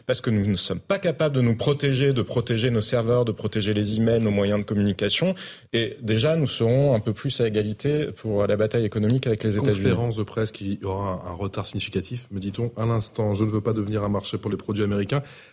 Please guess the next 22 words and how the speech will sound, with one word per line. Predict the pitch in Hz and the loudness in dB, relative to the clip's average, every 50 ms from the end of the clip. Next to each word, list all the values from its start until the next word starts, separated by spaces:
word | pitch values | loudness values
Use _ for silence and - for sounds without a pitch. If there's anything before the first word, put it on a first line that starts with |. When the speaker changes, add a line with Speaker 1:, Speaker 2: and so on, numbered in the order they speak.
| _ | _
Speaker 2:
parce | - 110 - | -4 -4 0
que | - 120 | 2 0
j'ai | 110 110 | 2 2
exactement | 123 117 120 120 - - 120 127 131 | 4 4 2 2 4 4 4 6 6
les | 120 | 6
mêmes | 113 120 113 | 6 6 4
produits | 110 - 117 113 120 117 | 4 4 4 4 4 4
que | - 117 | 4 2
vous, | 110 110 120 127 135 131 | 4 4 4 4 4 4
nous | 117 110 | 4 2
dit | 107 101 110 | 0 2 2
Emmanuel | 110 107 107 107 107 | 4 4 6 6 6
Macron, | 107 107 104 - 120 | 4 2 2 0 -2
c'était | 104 - 110 | 0 0 0
hier. | 101 - - 117 113 120 120 | 0 0 0 2 2 2 2
J'ai | 107 110 113 | 4 2 2
une | 107 | 2
classe | 104 - 113 104 - | 4 4 2 2 2
moyenne | 113 110 117 120 117 117 | 0 2 2 2 2 2
qui | - 117 | 0 0
doit | 104 113 107 | 2 2 2
travailler, | - - 113 104 107 113 120 135 135 | 4 2 2 2 4 4 4 2 0